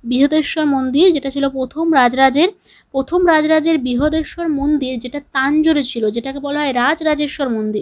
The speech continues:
এটা ছিল প্রথম রাজরাজের। তবে বৃহদেশ্বর মন্দির যেটা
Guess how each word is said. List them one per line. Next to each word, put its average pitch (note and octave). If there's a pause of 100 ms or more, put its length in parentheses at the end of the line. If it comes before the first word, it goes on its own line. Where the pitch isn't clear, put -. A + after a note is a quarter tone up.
এটা D#4+
ছিল E4
প্রথম C4
রাজরাজের। G#3+ (300)
তবে D4+ (400)
বৃহদেশ্বর E4+
মন্দির D4
যেটা D4